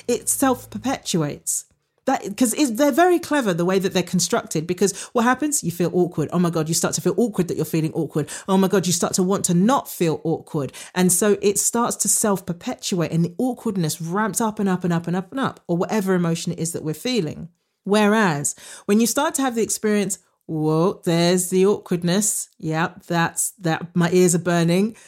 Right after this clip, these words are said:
Yeah, my skin's tingling. Oh, all right. Oh, no, hang on. My skin's not tingling so much." You see how you're giving it a little bit more room to pass, because you are not it anymore.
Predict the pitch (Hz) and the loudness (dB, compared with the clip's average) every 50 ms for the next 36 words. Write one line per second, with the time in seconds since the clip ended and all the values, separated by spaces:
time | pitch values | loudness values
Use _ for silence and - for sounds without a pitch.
0 | - _ _ _ - 170 170 170 180 170 - - - 196 190 175 175 - - 180 | -20 _ _ _ -2 0 2 2 2 0 0 0 2 2 2 2 0 0 0 0
1 | 170 165 175 170 175 185 202 214 208 _ _ _ _ _ _ _ - - 247 277 | 0 0 0 0 0 0 -2 -4 -6 _ _ _ _ _ _ _ -2 0 2 2
2 | - 320 294 254 233 - 180 247 277 294 294 294 269 - 294 277 262 285 262 202 | 4 4 4 4 2 2 -2 -2 -2 -2 -4 -6 -8 -6 -4 -2 0 0 2 2
3 | 185 190 202 - - 226 202 202 - - - 175 165 165 160 160 - 160 151 151 | 2 2 0 0 0 0 0 -2 -2 -2 -2 -2 -2 -2 -2 -2 -4 -4 -4 -6
4 | - 180 170 - - - - - _ _ _ _ _ - - _ _ _ - 226 | -8 -10 -12 -14 -20 -20 -20 -20 _ _ _ _ _ -20 -20 _ _ _ -4 -2
5 | 220 202 - 294 285 269 262 269 269 262 - - 220 233 226 220 208 214 - 247 | 0 2 4 4 4 4 4 2 2 2 0 0 0 2 2 2 2 0 -2 -4
6 | 233 233 233 214 202 - - 202 208 214 233 185 208 233 - 185 - - 196 190 | -2 0 0 0 0 2 0 0 0 0 2 2 2 2 0 -2 -2 0 0 0
7 | 185 180 180 196 196 190 185 185 - - 175 - - 233 233 202 165 - - 175 | 0 0 0 0 0 0 0 -2 -2 -4 -8 -6 -4 0 2 2 2 0 0 -2
8 | 170 - 185 165 165 175 196 202 208 202 196 196 196 196 180 - - - 196 175 | 0 0 0 2 2 2 4 4 4 4 4 4 2 2 0 -2 -2 0 0 0
9 | - - _ - - - - _ _ 175 170 165 151 147 139 135 131 131 143 - | -2 -4 _ -10 -10 -10 -12 _ _ 0 0 2 0 0 -2 -4 -6 -8 -10 -12